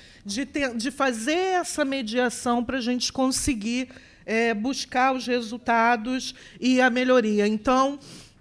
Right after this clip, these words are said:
tem algumas questões que a gente aponta, que é,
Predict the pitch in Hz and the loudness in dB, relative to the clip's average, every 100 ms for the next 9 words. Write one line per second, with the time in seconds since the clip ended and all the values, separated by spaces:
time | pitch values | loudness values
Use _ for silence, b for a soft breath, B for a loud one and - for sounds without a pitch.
0 | - 269 277 262 247 247 240 262 247 - | 0 2 2 0 0 -2 -2 -2 -2 -2
1 | 254 240 240 - 254 226 226 226 - 247 | -2 0 0 -2 -4 -2 -4 -4 -4 -6
2 | - 233 247 294 285 214 185 165 - - | -2 0 0 0 -4 -2 -2 -4 -14 -20
3 | - - - - _ - b b - - | -20 -20 -20 -20 _ -20 b b -20 -10
4 | 277 233 233 233 233 | -4 -2 0 2 0